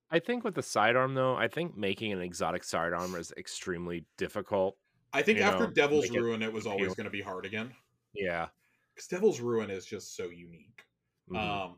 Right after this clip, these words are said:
Speaker 1: but I mean, we, we went through a period there where we got so many good sidearms in, like, a two-year span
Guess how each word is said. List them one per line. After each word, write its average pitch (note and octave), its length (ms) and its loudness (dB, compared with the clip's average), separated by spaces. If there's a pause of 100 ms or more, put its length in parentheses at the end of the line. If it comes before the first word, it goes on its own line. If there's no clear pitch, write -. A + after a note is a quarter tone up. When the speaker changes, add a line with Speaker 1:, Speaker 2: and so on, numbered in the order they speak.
Speaker 1:
but B2 60 0
I B2 80 2
mean, C3+ 160 -6
we, D3+ 160 -2
we D#3+ 180 -4
went A3 140 -2
through A#3+ 140 2
a - 20 2
period C#3+ 260 -2
there A2 100 2
where G#2 100 2
we G#2+ 60 -6
got G#2 140 -6
so - 320 -6
many E3 160 -10
good G2+ 240 -10
sidearms F#2 640 -6
in, G2 100 -14
like, E2+ 180 -10
a - 60 -12
two-year G2 340 -12
span E2+ 400 -12